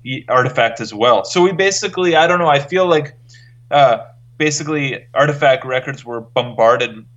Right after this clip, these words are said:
to the left and to the right with Ritual Dictates, and he had no choice but to hear us. And, and I guess, um, you know, he was, he just,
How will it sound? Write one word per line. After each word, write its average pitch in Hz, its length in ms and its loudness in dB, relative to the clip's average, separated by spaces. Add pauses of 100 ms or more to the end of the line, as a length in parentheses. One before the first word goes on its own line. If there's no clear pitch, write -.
to 143 100 -12
the 113 100 -6
left 117 320 -2
and 113 120 -12
to 117 100 -18
the 101 120 -6
right 104 360 -4
with 104 280 -10
Ritual 110 340 -6
Dictates, 104 720 -8
and 113 400 -4 (140)
he 131 120 -2
had 127 220 0
no 113 120 0
choice 120 340 -2
but 113 200 -12
to - 60 -20
hear 113 280 -2
us. 95 260 -6 (480)
And, 135 380 -2 (400)
and 139 140 2
I 131 120 4
guess, 143 480 -2 (420)
um, 131 440 0 (880)
you 160 140 0
know, 175 100 2
he 180 140 0
was, 170 180 -6
he 160 240 -12
just, 170 320 -8